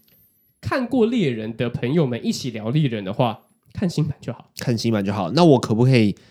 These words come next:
Speaker 2: 新，新版猎人从头到尾看一遍，然后我想要，怎么讲，补强打斗的画面，然后挑旧版的段落看？
Speaker 1: 完全可以。我这边就直接，这也不算暴雷啦，反正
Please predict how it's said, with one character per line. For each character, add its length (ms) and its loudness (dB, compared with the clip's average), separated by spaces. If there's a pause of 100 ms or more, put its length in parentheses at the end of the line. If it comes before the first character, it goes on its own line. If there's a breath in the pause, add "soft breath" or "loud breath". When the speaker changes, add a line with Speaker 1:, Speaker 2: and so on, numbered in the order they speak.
Speaker 2:
新， 300 -6 (160)
新 360 2
版 280 2
猎 160 4
人 180 2
从 240 -2
头 60 2
到 100 4
尾 120 4
看 220 -2
一 60 2
遍， 240 2
然 100 -2
后 160 6
我 160 6
想 200 0
要， 280 4 (760 soft breath)
怎 100 -8
么 80 -4
讲， 160 -4 (120)
补 280 4
强 460 -2
打 300 -2
斗 160 4
的 120 4
画 240 4
面， 280 4
然 100 0
后 100 4
挑 400 2 (160)
旧 240 2
版 160 0
的 120 -4
段 240 0
落 180 0
看？ 220 -6 (360)
Speaker 1:
完 140 -2
全 220 -6
可 160 -12
以。 180 -10
我 80 -2
这 140 -2
边 100 2
就 80 2
直 200 -8
接， 400 -2 (160)
这 100 -4
也 80 2
不 80 -4
算 160 -4
暴 160 -4
雷 100 -12
啦， 160 -12
反 140 -2
正 180 2